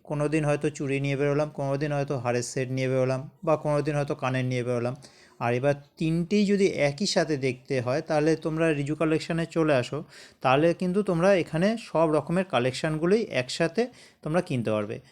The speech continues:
যেমন বিভিন্ন রকমের ক্লিপ, গার্ডার, হেয়ার ব্যান্ড, হোস্টেল, তারপরে তোমার ফুলের যে আইটেমগুলো, সবই কিন্তু তোমরা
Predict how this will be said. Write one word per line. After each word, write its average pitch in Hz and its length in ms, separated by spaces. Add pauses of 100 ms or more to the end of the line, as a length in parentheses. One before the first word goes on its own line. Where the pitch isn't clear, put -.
(140)
যেমন 185 180
বিভিন্ন 170 300
রকমের 160 400
ক্লিপ, 147 520
গার্ডার, 131 420 (380)
হেয়ার 120 260
ব্যান্ড, 123 260
হোস্টেল, 123 440 (460)
তারপরে 139 400
তোমার 131 320 (120)
ফুলের 160 420
যে 143 140
আইটেমগুলো, 127 500
সবই 160 320
কিন্তু 196 340
তোমরা 208 400